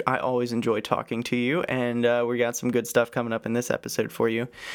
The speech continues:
You can look for me on their podcast, actually. They just released the episode about two weeks ago, if you're listening, where we talk about Hex Hollow, the York, Pennsylvania urban legend.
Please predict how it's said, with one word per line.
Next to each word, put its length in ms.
You 140
can 180
look 140
for 120
me 540
on 240
their 460
podcast, 800
actually. 460
They 180
just 340
released 340
the 140
episode 640
about 400
two 240
weeks 300
ago, 320
if 140
you're 100
listening, 400
where 160
we 100
talk 260
about 300
Hex 320
Hollow, 840
the 380
York, 380
Pennsylvania 760
urban 440
legend. 460